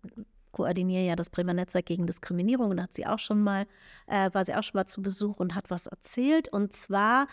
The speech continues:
haben wir uns kennengelernt bei einer Veranstaltung, wo sie, ähm, äh, erzählt hat von einem offenen Brief, den sie geschrieben hat mit anderen Frauen zusammen. Und sie hat mich schwer beeindruckt, weil sie,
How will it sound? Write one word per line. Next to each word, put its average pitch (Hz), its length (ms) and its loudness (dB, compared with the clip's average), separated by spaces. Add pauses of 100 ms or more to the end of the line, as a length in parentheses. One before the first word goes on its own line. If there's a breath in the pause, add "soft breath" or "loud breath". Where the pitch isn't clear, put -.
(200 loud breath)
haben 214 180 2
wir 220 120 4
uns 202 200 -6
kennengelernt 240 640 4
bei - 100 -2
einer 202 180 0
Veranstaltung, 208 720 -2
wo 208 180 2
sie, 233 560 0 (360 soft breath)
ähm, 202 920 2 (100)
äh, 196 400 0
erzählt 254 640 0
hat 208 320 -2 (240 soft breath)
von 202 340 0
einem 196 560 0
offenen 220 360 6
Brief, 220 260 2
den 175 180 2
sie 175 120 -2
geschrieben 185 420 -2
hat 185 140 -2
mit 180 140 -2
anderen 185 360 0
Frauen 180 440 0
zusammen. 240 400 2
Und 185 120 -2
sie 185 80 -4
hat - 100 -10
mich 190 160 -6
schwer 226 380 2
beeindruckt, 247 680 2
weil 202 320 2
sie, 202 380 -2